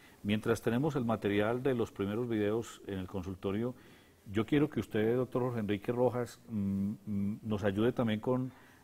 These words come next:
algo de la respuesta a la pregunta que yo le hice a César, porque usted ha tenido prácticas y experiencias en Oriente, pues no en la India,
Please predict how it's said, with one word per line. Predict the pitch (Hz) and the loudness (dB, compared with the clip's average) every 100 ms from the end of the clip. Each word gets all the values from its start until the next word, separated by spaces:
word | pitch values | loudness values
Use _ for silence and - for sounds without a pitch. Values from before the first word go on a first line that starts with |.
| _ | _
algo | - 120 127 135 | 4 6 6 4
de | |
la | 127 | 4
respuesta | 113 117 - 113 - 139 | 2 0 2 0 2 0
a | |
la | 117 90 | 2 0
pregunta | 98 95 101 123 | 0 0 0 -2
que | 92 | -2
yo | 95 | -2
le | 107 | -2
hice | 113 | -2
a | 131 | -4
César, | 190 127 85 | -4 -4 -6
porque | 80 90 | -10 -12
usted | 85 | -8
ha | 98 | -6
tenido | 120 120 120 | -4 -2 -2
prácticas | 120 127 107 123 - 113 | -2 -2 -2 -4 -8 -8
y | |
experiencias | 120 - 117 98 117 107 - - - | -8 -6 -6 -4 -6 -10 -18 -20 -8
en | 101 | -4
Oriente, | 98 107 139 101 82 | 0 0 0 -4 -10
pues | - 80 | -10 -10
no | 87 | -6
en | 95 | -4
la | 123 147 | -4 -2
India, | 113 90 127 | -2 -2 -4